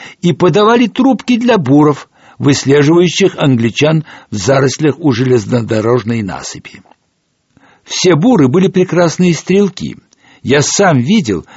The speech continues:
как с расстояния в шестьсот метров один пожилой бур влепил пулю английскому офицеру точно между глаз. Прирожденные охотники на антилоп и жираф,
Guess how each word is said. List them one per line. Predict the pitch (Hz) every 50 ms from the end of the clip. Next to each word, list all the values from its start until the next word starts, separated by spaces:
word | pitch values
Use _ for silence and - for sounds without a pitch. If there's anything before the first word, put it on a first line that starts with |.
| - - _
как | - 135 127 -
с | - - 147
расстояния | 143 135 - - - 135 135 151 180 180 165 151 135
в | 113 -
шестьсот | - - 135 117 - - - 208 220 214 -
метров | 185 190 180 131 98 - - - - - _ - - - - - -
один | - 135 139 156 233 247 226 170
пожилой | - 156 131 131 190 214 226 208 180
бур | 123 104 131 143 147 165 185 180 - _ _ _ - - - -
влепил | - 127 147 175 202 208 - 240 262 254 202
пулю | - - - 202 247 254 233 233 214 - -
английскому | 180 165 143 139 175 214 208 165 - - - 165 147 143 147 143
офицеру | 131 127 - 127 127 - - - 220 208 196 180 135
точно | - _ - 175 202 214 208 - - - 196 196
между | 170 160 180 175 160 147 147 165
глаз. | 143 135 135 107 76 - - - - - _ _ _ _ - - - - - - - _ _ _ _ _ _ _ _ _ _
Прирожденные | 120 123 147 160 165 175 180 160 151 160 240 254 247 226 220 214 214 214 208 196
охотники | 175 175 151 - 208 214 202 208 180 180 170 - - 175
на | 156 156 156
антилоп | 147 147 135 - 147 147 147 190 208 196 202 143
и | 127
жираф, | 101 110 123 147 214 240 226 - - - - -